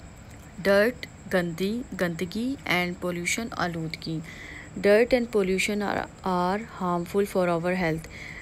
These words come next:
गंदगी और pollution जो है बेटा,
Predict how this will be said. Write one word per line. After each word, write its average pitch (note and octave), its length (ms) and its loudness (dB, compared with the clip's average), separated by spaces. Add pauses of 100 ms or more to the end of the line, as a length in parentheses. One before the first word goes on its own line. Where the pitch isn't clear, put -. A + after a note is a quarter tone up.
(960)
गंदगी F#3 420 2
और A3 120 6
pollution F#3+ 560 -2
जो G3 120 -2
है F#3+ 160 0
बेटा, F#3 280 0